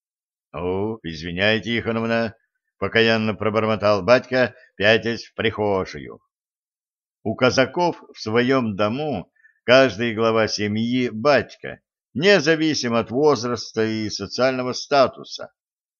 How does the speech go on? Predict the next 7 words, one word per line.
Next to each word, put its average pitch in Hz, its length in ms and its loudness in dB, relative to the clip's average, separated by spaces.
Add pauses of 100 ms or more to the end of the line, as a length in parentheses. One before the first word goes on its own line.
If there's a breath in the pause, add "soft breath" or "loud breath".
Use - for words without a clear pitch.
(260)
Заведено 147 840 -4
так. 110 200 4 (1040)
А — 117 60 2
Ведь 104 280 0
действительно 95 840 -6 (220 soft breath)
сдурел 98 640 -4
батька. 117 480 -4